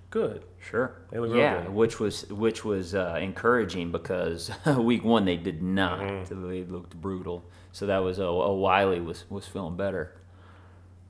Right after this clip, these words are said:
Speaker 2: about his
Speaker 1: Oh,
Speaker 2: job.
Speaker 1: yeah. <laughs>
Speaker 2: <laughs> Just his job positioning.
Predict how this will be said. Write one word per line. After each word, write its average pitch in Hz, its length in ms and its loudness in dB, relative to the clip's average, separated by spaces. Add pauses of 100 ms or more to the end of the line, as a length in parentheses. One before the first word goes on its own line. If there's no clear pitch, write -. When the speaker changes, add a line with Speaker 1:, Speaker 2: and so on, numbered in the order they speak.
(360)
Speaker 2:
about 87 260 -4
his 98 240 -4
Speaker 1:
Oh, 135 220 12
Speaker 2:
job. 117 100 2 (140)
Speaker 1:
yeah. 170 260 6
<laughs> - 0 -
Speaker 2:
<laughs> - 0 -
Just - 340 -2
his 113 1000 -2
job 95 280 2
positioning. 90 500 -6